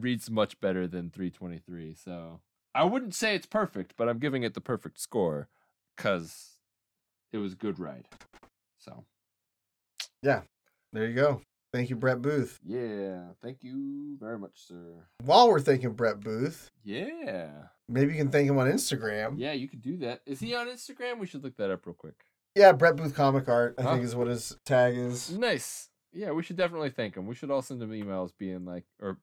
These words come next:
Speaker 1: <laughs> D Ms being like, "Thank you. Thank you for
Speaker 2: Thank you.
Speaker 1: drawing, uh, the Gunslinger."
Speaker 2: We appreciate it.
Speaker 1: Yeah.
Speaker 2: We'll see you in Spawn.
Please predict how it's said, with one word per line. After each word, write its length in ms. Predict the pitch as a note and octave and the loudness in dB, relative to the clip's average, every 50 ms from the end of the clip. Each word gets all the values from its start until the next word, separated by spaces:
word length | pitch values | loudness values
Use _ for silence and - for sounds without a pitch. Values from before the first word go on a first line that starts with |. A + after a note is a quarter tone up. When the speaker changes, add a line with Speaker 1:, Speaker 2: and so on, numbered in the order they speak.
| _ - | _ -8
Speaker 1:
<laughs> 340 | - D3 B2+ - - A#2 | -8 -8 -8 -8 -12 -10
D 280 | A2+ C3+ C3 B2 A#2 G#2+ | -4 -2 -2 0 0 -2
Ms 140 | G2 G2 F2+ | -4 -6 -10
being 320 | - - G#2 G#2+ G2+ G2 | -8 -8 -6 -6 -6 -6
like, 240 | G2 F#2+ F#2+ - _ | -6 -6 -8 -8 _
"Thank 300 | - D3 E3 A#3+ D4 - | -8 -8 -8 -8 -10 -16
you. 400 | G#3+ G#3+ A3 A3 A3 A3+ A3 - _ _ _ _ _ _ _ - | -18 -18 -18 -18 -18 -18 -18 -20 _ _ _ _ _ _ _ -12
Thank 200 | - E3 E3+ - | -10 -10 -10 -8
you 260 | D#3+ D#3 D3+ D#3 D#3 | -6 -6 -6 -6 -8
for 440 | D3+ - D3+ C#3+ C#3+ C#3+ C#3+ C#3+ C#3+ | -10 -6 -4 -2 -2 0 0 0 0
Speaker 2:
Thank 260 | C#3+ F#3 A3 - - | 2 2 0 -2 -2
you. 520 | A#3+ A3 G3+ F#3+ F#3+ F#3+ F#3+ F#3+ F#3+ G3 G3 | -4 -2 0 0 2 2 2 2 2 2 2
Speaker 1:
drawing, 720 | C#3+ C#3 C#3 C3+ C3+ C3+ C3+ C#3 C3+ C3+ C3+ C3 B2+ F#2+ - _ _ _ - | 2 0 0 0 -2 -4 -6 -8 -8 -10 -12 -12 -12 -14 -14 _ _ _ -14
uh, 320 | - G2+ G2 F#2 F2+ F2+ F2 | -10 -6 -4 -4 -4 -4 -4
the 240 | D#2+ G2+ B2+ G3+ | -2 0 2 2
Gunslinger." 720 | B3+ C4 A#3+ A3+ G#3 - - G3 F#3 F3+ F3+ E3+ E3+ F3+ F3+ _ _ _ _ _ - | 2 2 -2 -2 -4 -6 -8 -8 -6 -6 -8 -8 -8 -10 -12 _ _ _ _ _ -12
Speaker 2:
We 220 | - C#3 C#3+ D3+ F#3 | -4 -2 0 0 0
appreciate 680 | F#3 - F3+ C#3+ C3 - - C3+ C3 B2+ A#2+ A#2+ A#2+ | -2 -2 0 0 0 0 0 0 2 2 2 2 0
it. 280 | B2 B2 B2 C3+ C#3 - _ _ _ _ _ _ _ - | 0 0 0 0 -2 -6 _ _ _ _ _ _ _ -10
Speaker 1:
Yeah. 460 | G#2+ A2+ A2+ G#2 F#2 F2+ F2 E2+ D#2 D2+ D2+ C#2 C2 - _ _ - | -6 -6 -4 -4 -4 -4 -6 -8 -10 -14 -20 -20 _ -20 _ _ -4
Speaker 2:
We'll 80 | C3+ C3 | -4 -2
see 240 | C3 - - C#3+ C3+ C#3 | -2 2 4 6 6 8
you 100 | D3 D3+ | 8 6
in 100 | D#3+ E3+ | 6 2
Spawn. 720 | D#3+ - - - D#3 C#3 C3 B2 A#2+ A#2 A#2+ A#2+ B2+ B2+ | -4 -4 2 4 6 6 6 6 4 4 2 0 0 -4